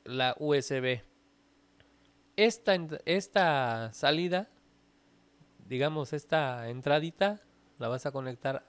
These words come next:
a la laptop. Y este, estas entraditas, estas tres entradas, la vas a conectar aquí. Y este cable, esta entrada,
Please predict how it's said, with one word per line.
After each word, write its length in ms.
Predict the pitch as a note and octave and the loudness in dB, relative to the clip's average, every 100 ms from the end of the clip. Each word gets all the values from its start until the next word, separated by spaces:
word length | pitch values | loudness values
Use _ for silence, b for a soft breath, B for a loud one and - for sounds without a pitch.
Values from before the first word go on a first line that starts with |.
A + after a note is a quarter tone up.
| - | -10
a 80 | |
la 100 | A#2 | -6
laptop. 420 | A#2 C3 - A#3 A#3 _ _ _ _ _ b b b b b b b b _ _ _ - | -2 -4 -4 -8 -8 _ _ _ _ _ b b b b b b b b _ _ _ 0
Y 360 | G#3+ G3+ A3+ - _ _ _ _ _ _ _ _ _ _ - | 4 4 2 -8 _ _ _ _ _ _ _ _ _ _ 2
este, 600 | G#3 G3+ - D3+ C3+ D3 _ _ _ _ _ _ _ _ | 2 2 -2 -2 -2 -4 _ _ _ _ _ _ _ _
estas 420 | - D3 - D#3 | -6 -4 -2 -2
entraditas, 720 | D3+ D3 D3+ D3+ D#3 E3 D#3+ _ _ - | -2 2 2 2 0 -2 -4 _ _ -12
estas 320 | C3+ D#3+ - | -6 -6 -4
tres 200 | D3 D3 | -4 -2
entradas, 640 | E3 E3 D3 B2+ F#3 - _ b b b b b b b b _ _ _ _ _ _ _ _ _ _ - | -2 2 2 2 -4 -14 _ b b b b b b b b _ _ _ _ _ _ _ _ _ _ -4
la 100 | A#2 | 0
vas 160 | B2 A#2+ | 0 -2
a 60 | |
conectar 420 | C3 A#2+ A#2+ B2 | -6 -6 -4 -4
aquí. 340 | B2+ B2 A3 A#3+ _ _ _ _ _ _ _ _ _ _ _ _ - | -4 0 -2 -4 _ _ _ _ _ _ _ _ _ _ _ _ -10
Y 180 | D3+ G3 | 2 6
este 340 | A#3 - A#3 | 6 4 2
cable, 460 | - A3 F3 D#3+ F3 | 6 6 6 2 0
esta 280 | D#3+ F3+ A3 | -2 0 -2
entrada, 500 | F#3+ D3+ D3+ G#3+ | 2 4 4 0